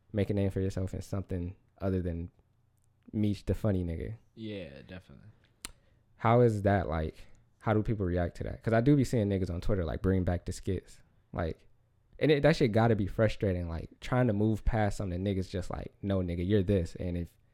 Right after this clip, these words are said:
Speaker 1: this is all I see you as, do this, nigga, and that's it."
Speaker 2: I think, like, for me, it's a little bit easier 'cause, like, when I stopped doing skits for a while,
Speaker 1: Mm-hmm.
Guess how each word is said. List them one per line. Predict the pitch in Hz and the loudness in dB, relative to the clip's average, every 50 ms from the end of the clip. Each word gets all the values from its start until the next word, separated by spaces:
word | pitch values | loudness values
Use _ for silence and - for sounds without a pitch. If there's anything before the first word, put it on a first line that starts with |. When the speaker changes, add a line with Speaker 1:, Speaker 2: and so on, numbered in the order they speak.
| _ _ _ - | _ _ _ 0
Speaker 1:
this | 117 110 | 0 0
is | 113 98 | 0 0
all | - - 101 98 101 95 | 0 0 2 2 2 2
I | 90 95 | 0 -2
see | - - 104 | -4 -6 -6
you | 95 92 85 - - | -6 -6 -6 -6 -8
as, | - - - - - - _ _ _ _ _ _ _ _ _ _ _ _ | -8 -8 -10 -12 -14 -16 _ _ _ _ _ _ _ _ _ _ _ _
do | - 107 104 104 | 0 0 2 2
this, | 98 98 87 82 - - | 2 0 0 -2 -4 -8
nigga, | - 82 - 85 - | -8 -8 -6 -6 -6
and | 50 - | -6 -6
that's | 90 - - - - | -6 -6 -6 -8 -8
it." | - - - _ _ _ _ _ - | -10 -10 -12 _ _ _ _ _ -14
Speaker 2:
I | 123 131 120 | -14 -10 -6
think, | 127 170 185 208 | -6 -4 -4 -4
like, | 208 196 175 139 113 101 - - _ _ _ _ | -4 -4 -4 -4 -6 -8 -10 -14 _ _ _ _
for | - - 113 | -16 -10 -6
me, | 110 113 123 135 143 | -4 -2 0 0 0
it's | 139 123 - | 0 0 -2
a | 113 | -4
little | 107 113 120 120 | -4 -2 -2 -2
bit | 107 98 92 - | -2 -4 -8 -10
easier | - - 98 110 107 117 127 127 120 117 | -10 -8 -6 -6 -4 -4 -4 -4 -4 -4
'cause, | - 110 95 92 | -6 -8 -10 -8
like, | 92 90 87 82 - - _ _ _ _ _ _ _ _ _ _ _ _ _ _ _ _ _ _ _ _ | -10 -12 -12 -14 -18 -20 _ _ _ _ _ _ _ _ _ _ _ _ _ _ _ _ _ _ _ _
when | 110 107 117 117 | -8 -4 -2 -2
I | 113 113 110 | -2 -2 -4
stopped | 92 - - - - 135 127 135 123 110 | -6 -10 -14 -6 -2 0 0 0 0 -2
doing | 127 123 120 113 98 | -4 -4 -2 -4 -6
skits | - - - 120 120 120 117 - | -8 -10 -6 -4 -4 -4 -6 -6
for | - 127 123 | -6 -6 -4
a | 123 | -2
while, | 123 123 127 127 127 127 127 127 | -2 -2 -2 -4 -4 -6 -6 -4
Speaker 1:
Mm-hmm. | - 90 95 92 | -4 -2 -2 -2